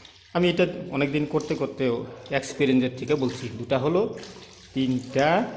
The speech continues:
এই একবারে দেওয়ার দরকার নেই, আস্তে আস্তে দিব, মাখাবো, আস্তে আস্তে একে mixture করবো, একদম মাখা মাখা হবে, মানে দেখতেই মনে হবে যে আঠা আঠা হ-, হচ্ছে আর কি। এই জলটা নিচে যাবে,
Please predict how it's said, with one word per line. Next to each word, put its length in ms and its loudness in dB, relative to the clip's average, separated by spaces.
এই 240 0
একবারে 380 4
দেওয়ার 260 6
দরকার 260 4
নেই, 180 4
আস্তে 260 2
আস্তে 220 2
দিব, 240 2
মাখাবো, 460 4
আস্তে 300 -2
আস্তে 220 -2
একে 220 -2
mixture 420 2
করবো, 140 -4
একদম 300 2
মাখা 260 0
মাখা 200 2
হবে, 260 -2
মানে 180 2
দেখতেই 460 4
মনে 160 8
হবে 260 6
যে 40 4
আঠা 300 0
আঠা 160 2
হ-, 260 -2
হচ্ছে 300 0
আর 80 -2
কি। 160 -12
এই 140 -2
জলটা 260 6
নিচে 280 4
যাবে, 280 4